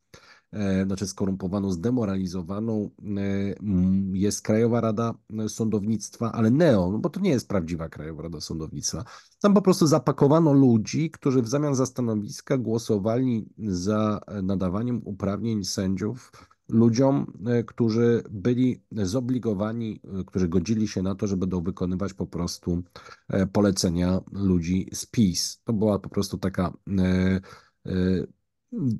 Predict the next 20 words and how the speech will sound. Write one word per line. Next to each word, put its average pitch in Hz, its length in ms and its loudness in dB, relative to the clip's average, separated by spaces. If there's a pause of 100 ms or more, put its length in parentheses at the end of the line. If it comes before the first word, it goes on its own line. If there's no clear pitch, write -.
(800)
drukarka, 123 920 2 (120)
mm, 104 480 -4
Jarosława 110 480 2
Kaczyńskiego, 98 920 0
Ziobry 95 540 0
i 90 360 -6
Andrzeja 98 420 -2
Dudy 104 280 -2
do 95 260 -2 (160)
robienia 101 380 -2
sobie 95 240 -4
sędziów, 104 420 -4
którzy 92 220 -8
będą 95 240 0
im 98 140 -2
pomagać, 90 720 -2 (480)
e, 92 720 2 (300)
w, - 300 -12 (840)
e, 110 320 -2 (100)
te-, - 140 -4